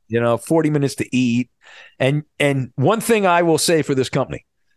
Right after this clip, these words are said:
they are by the clock when it comes to two hours, not two hours and ten minutes, not two hours and, you know, five minutes. That thing cuts off at five o'clock. And if you're, if you want that extra slider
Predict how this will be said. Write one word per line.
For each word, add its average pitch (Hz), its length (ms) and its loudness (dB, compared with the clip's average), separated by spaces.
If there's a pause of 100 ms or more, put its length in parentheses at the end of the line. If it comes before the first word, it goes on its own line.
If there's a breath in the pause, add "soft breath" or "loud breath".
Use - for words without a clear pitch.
(160)
they 165 180 4
are 160 120 4
by 156 340 0
the 156 140 2
clock 131 360 0
when 120 120 -2
it 117 80 -8
comes 131 300 0
to 117 140 2
two 190 260 2
hours, 151 460 4
not 151 240 0
two 220 160 2
hours 190 300 2
and 185 120 -6
ten 185 220 0
minutes, 156 360 -2
not 151 220 -2
two 190 180 2
hours 170 320 2
and, 170 100 0
you 165 60 0
know, 156 180 0
five 165 360 0
minutes. 139 380 -2 (400 loud breath)
That 160 340 0
thing 190 280 0
cuts 180 340 0
off 139 480 2
at 120 220 -2
five 147 320 0
o'clock. 110 440 -2 (460 loud breath)
And 127 480 2
if 131 160 0
you're, 175 240 2
if 156 180 0
you 196 120 2
want 226 220 2
that 190 160 2
extra 185 280 0
slider 175 640 0